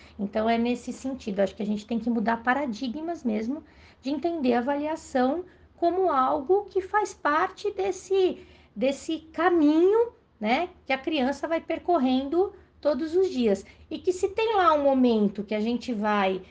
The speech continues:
é, fazer uma determinada atividade ou uma prova, seja lá o nome que for, porque não é isso que importa, né, o nome que a gente dá. É, tem que ser algo que aquele que tá sendo avaliado saiba que é só mais uma coisa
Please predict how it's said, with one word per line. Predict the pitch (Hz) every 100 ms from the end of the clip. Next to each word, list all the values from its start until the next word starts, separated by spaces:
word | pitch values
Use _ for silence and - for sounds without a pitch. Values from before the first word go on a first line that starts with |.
| _ _ -
é, | 208 202 196
fazer | - 220 202 180 214 214 190 - -
uma | 214 220 214 202
determinada | 208 208 214 214 208 208
atividade | 196 - 185 180 175 185 226 233 202 190 208
ou | 220
uma | 214 202
prova, | 208 202 226
seja | 226 440 466
lá | 494 480
o |
nome | 453 466 427
que | 359
for, | - 330
porque | 330 -
não | 311 349
é | 427
isso | 330 302 -
que | 247 233
importa, | 220 208 202 175 - 180
né, | 185 214
o | 202
nome | 202 202 196 180
que | 190
a |
gente | 190 185 -
dá. | 185 175 - - - - - -
É, | 240 226 226 220 214 208 208 -
tem | 285 311
que | 320
ser | - 311
algo | 262 269 330 254 254
que | - 262 254
aquele | 240 - 349 440
que | -
tá | - 269
sendo | - 240 226
avaliado | 208 214 208 220 277 262
saiba | - - 254 277 339 254 214 175 - -
que | 240
é | 247
só | - 339
mais | 392 359 247
uma | 349 453 466
coisa | 349 277 269 277 339